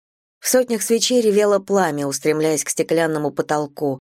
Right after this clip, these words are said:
а пространство с рокотом раскололось. Вырвались клубы итера, падая на бриллиантовую крошку и известняк пола. Проход заполнила масса пульсирующего серебряного света,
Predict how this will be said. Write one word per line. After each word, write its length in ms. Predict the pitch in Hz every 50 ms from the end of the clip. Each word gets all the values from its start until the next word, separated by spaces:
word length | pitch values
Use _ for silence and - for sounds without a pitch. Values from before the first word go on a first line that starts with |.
| _ _ _ _ _ _
а 140 | - 160 165
пространство 720 | 160 - 165 165 156 - - 175 185 185 180 - - 165 165
с 140 | - -
рокотом 500 | 175 170 175 170 - 156 - - 156 160
раскололось. 880 | 160 160 160 - - - 170 165 165 156 143 139 139 139 - - - _ _ _ _ _ _ _ _ _ _ -
Вырвались 640 | 185 185 208 214 202 180 180 170 170 165 - - _
клубы 600 | - 180 175 175 170 175 180 175 170 170 190 196
итера, 440 | 196 - 175 160 147 143 143 143 139 _ _ _ _ _
падая 340 | - 175 170 160 165 165 156
на 140 | 156 156 147
бриллиантовую 720 | 156 165 160 160 170 165 160 156 147 156 143 156 156 147
крошку 440 | - - 170 180 175 - - - 151
и 120 | 147 151
известняк 600 | 147 139 147 156 147 - - 160 156 147 - - _ -
пола. 460 | - 160 151 135 135 139 139 139 - _ _ _ _ _ _ _ _ _ _ _ _ _ _ -
Проход 340 | 208 226 220 - 277 254
заполнила 540 | 202 240 233 233 247 247 226 220 220 214 208
масса 320 | 208 214 214 202 - - 196
пульсирующего 800 | 196 214 196 196 - 226 208 202 202 202 190 - - 175 180 175
серебряного 680 | - 190 185 190 190 180 180 180 175 175 175 170 170
света, 600 | 165 - - 190 190 170 147 - - 143 135 135